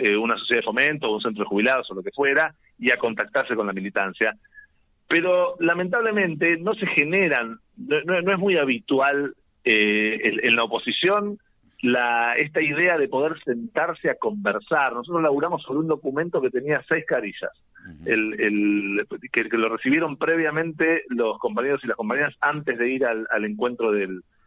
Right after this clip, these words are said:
Speaker 1: de, del, este, del sábado. Eh, y sobre ese documento se laburó, se volvió a leer en cada una de las comisiones, armamos trece comisiones,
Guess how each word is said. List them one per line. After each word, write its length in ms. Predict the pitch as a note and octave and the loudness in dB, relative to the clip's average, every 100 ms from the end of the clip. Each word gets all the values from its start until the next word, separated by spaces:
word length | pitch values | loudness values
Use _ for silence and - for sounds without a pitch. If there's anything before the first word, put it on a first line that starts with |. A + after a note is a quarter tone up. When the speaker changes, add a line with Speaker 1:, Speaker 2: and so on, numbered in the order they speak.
| _ _ _ - | _ _ _ -10
Speaker 1:
de, 560 | G2+ G#2+ G2+ G2 G2+ G#2 | -2 2 2 2 0 0
del, 420 | G#2+ G#2+ G2+ G2+ | -2 0 -2 -4
este, 300 | G#2+ - G#2+ | -6 -6 -2
del 280 | G2 G#2 G#2 | 0 0 -2
sábado. 440 | A#2 F#2+ F2+ F#2 E2+ _ - - _ _ | -4 -4 -4 -6 -10 _ -20 -20 _ _
Eh, 300 | C#3 B2+ C3 | 0 2 0
y 80 | C#3 | 0
sobre 320 | D#3 D#3 F#3 A3 | 0 0 2 0
ese 360 | A3 F3+ E3 | 0 2 2
documento 520 | C#3+ C#3 C#3+ G3+ G3 E3+ | 2 0 -2 -2 -2 0
se 120 | C3 | 0
laburó, 500 | A#2 A2 A2 C3 F3+ - | 2 2 2 4 2 2
se 80 | A#2+ | 0
volvió 320 | A2 B2 E3 | 2 4 2
a 20 | |
leer 320 | E3+ D#3 E3 | 4 2 2
en 80 | D3+ | 2
cada 240 | C#3 C#3+ C#3 | 0 2 2
una 200 | C#3+ C3 | 0 0
de 60 | |
las 140 | B2+ - | -2 -2
comisiones, 500 | A#2+ A#2 E3+ F#3 C3 | -4 0 0 0 0
armamos 380 | A#2+ B2 B2 _ _ _ _ | 0 -2 -4 _ _ _ _
trece 320 | C#3 C#3+ D3 | -2 0 -2
comisiones, 560 | B2 A#2+ A#2 D#3+ F3+ E3+ | -2 -4 -2 0 0 -2